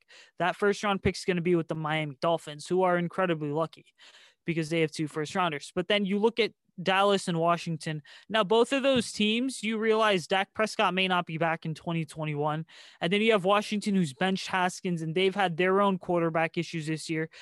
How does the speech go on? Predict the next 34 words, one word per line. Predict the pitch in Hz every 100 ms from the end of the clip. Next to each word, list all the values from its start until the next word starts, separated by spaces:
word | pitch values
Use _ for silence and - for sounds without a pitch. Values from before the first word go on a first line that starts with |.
| - -
They |
started | 165 - 220 208 185
Kyle | 190 185 170
Allen. | 165 180 170 147
Then | 156 170
Alex | 180 180 180 -
Smith | 190 -
came | 180 170
in | 165
and | 165 156
was | 147
the | 156
best | 151 180 -
quarterback | - 170 165 165 160 160 - - - _ -
that | 165
they've | - 170 160
had, | 185 175 135 139
right? | 143 151
Alex | 160 175 175
Smith | 190 175
was | 175
playing | - 175 170 160
essentially | 156 180 165 - 165
on | 151 151
one | 156
leg. | 175 160
So | - 175
right | 190 277
now, | 247 247 254
when |
I | 233
look | 170 190 -
at | 180 -
this, | 170 160